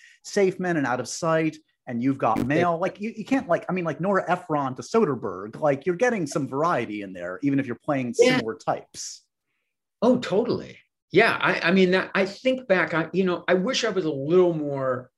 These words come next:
Speaker 2: aware of what was happening as it was happening.
Speaker 1: Right.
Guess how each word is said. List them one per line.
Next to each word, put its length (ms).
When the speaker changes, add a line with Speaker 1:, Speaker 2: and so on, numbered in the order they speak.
Speaker 2:
aware 540
of 180
what 320
was 100
happening 840
as 280
it 80
was 120
happening. 520
Speaker 1:
Right. 240